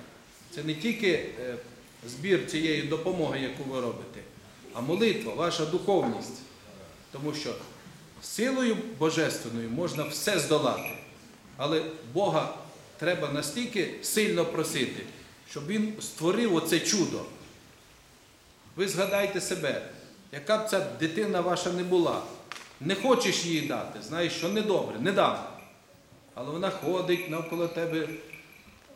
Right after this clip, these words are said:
тягає тебе за полу, тягає, плаче, нудить і думаєш: «Та на, вже відчепися». Ось таку ревність, таку настирливість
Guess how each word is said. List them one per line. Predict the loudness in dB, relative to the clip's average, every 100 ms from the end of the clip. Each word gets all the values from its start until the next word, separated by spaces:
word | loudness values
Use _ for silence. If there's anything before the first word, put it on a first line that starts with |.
| -10
тягає | -2 2 4 4 2
тебе | 0 0
за | 0 0
полу, | 2 4 4 4 0 -2
тягає, | 2 4 4 4 2 0
плаче, | -2 0 2 2 0 0 2
нудить | 2 2 0
і | 0
думаєш: | 0 -2 -6 -12 -6 2
«Та | 4
на, | 4 0
вже | -2 -6
відчепися». | -2 -2 -2 -2 -4 -8 -10 -14 -18 -20 -18 -14 -12 -14 -12 -2
Ось | -2 -2 -6 -2
таку | -2 0 2 2 2 -6 -6 0 6
ревність, | 8 6 2 -2 -4 -8
таку | -8 -2 -2 -2 -6
настирливість | -4 -4 -2 0 2 2 0 0 -4